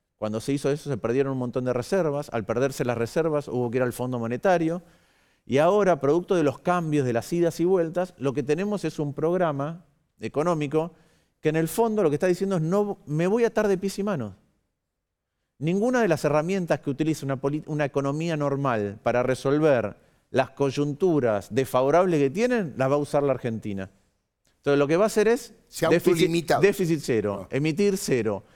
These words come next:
Speaker 1: Eh, en, eh, tengo bandas, pero no sé si tengo la capacidad para intervenir. En el fondo lo que estamos diciendo,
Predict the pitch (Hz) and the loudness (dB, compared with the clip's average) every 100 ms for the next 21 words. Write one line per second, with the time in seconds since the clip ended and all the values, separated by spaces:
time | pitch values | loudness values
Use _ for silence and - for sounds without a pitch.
0 | _ _ _ 117 123 120 117 113 - 135 | _ _ _ -2 2 2 2 2 0 -2
1 | 131 131 143 - - 196 196 190 208 247 | -4 -4 -4 -4 -2 0 4 4 4 2
2 | 247 240 226 147 135 127 127 135 151 165 | 2 0 0 0 2 2 2 0 -2 -2
3 | 156 143 131 107 151 143 131 127 123 147 | -2 -2 -2 -2 0 2 2 0 0 0
4 | 135 131 131 127 131 120 - 175 185 254 | 0 -2 -2 -2 -2 -2 -2 -2 -2 -2
5 | 247 170 147 175 160 135 131 123 | 0 0 0 0 -2 -2 -2 -2